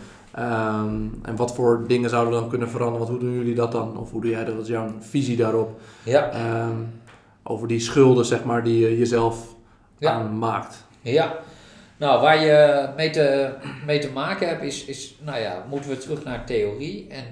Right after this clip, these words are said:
Speaker 2: theorie is natuurlijk, eh, die gaat over bedreiging. En wanneer worden we bedreigd?
Speaker 1: Mhm.
Speaker 2: Nou, als wij natuurlijk gefrustreerd worden in onze basisbehoeften. Nou, we hebben een aantal, we hebben een aantal biologische basisbehoeften, dat is redelijk duidelijk.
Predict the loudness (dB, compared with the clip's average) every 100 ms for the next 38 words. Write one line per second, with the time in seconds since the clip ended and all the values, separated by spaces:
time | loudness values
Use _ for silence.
0 | -10 -4 -4 -4 -6 -6 -8 -10 -16 -12
1 | -8 -8 -10 -18 _ _ _ _ -10 -6
2 | -4 -4 -6 -8 -10 -10 -4 -2 0 -2
3 | -6 -10 -6 -8 -8 -14 -20 -18 -12 -10
4 | -8 -4 -4 -6 -8 -8 -8 -8 -8 -8
5 | -10 -12 -14 -4 0 0 -2 -12 -20 _
6 | -8 -6 -6 -12 -20 _ -2 -2 0 -2
7 | 0 -2 -6 -10 -10 -8 -10 -6 -6 -6
8 | -4 -4 -4 -4 -4 -6 -10 -12 -10 -8
9 | -8 -12 -14 -16 -16 -18 -20 -20 _ _
10 | _ _ _ _ _ _ _ _ -14 -12
11 | -8 -8 -8 -8 -8 -8 -6 -4 -6 -10
12 | -14 -16 -14 -14 -10 -8 -8 -8 -14 -12
13 | -12 -12 -14 -16 -16 -16 -16 -14 -10 -8
14 | -6 -4 -4 -4 -6 -6